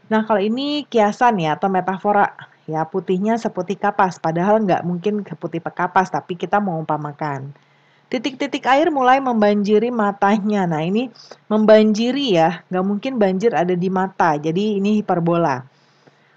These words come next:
"Aku melihat daun-daun tanaman wortel itu melambai-lambai memanggilku." Ini personifikasi, seolah-olah dia melambai seperti manusia.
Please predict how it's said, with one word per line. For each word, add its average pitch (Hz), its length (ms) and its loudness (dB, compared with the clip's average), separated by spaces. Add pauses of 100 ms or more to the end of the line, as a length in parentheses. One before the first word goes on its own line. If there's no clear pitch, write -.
(160)
"Aku 226 240 0
melihat 294 400 0
daun-daun 214 560 2
tanaman 208 480 0
wortel 202 400 0
itu 214 240 -2
melambai-lambai 208 960 2
memanggilku." 214 800 2
Ini 175 240 0
personifikasi, 202 960 -2
seolah-olah 180 560 2
dia 220 160 2
melambai 196 480 0
seperti 175 320 -6
manusia. 165 640 -4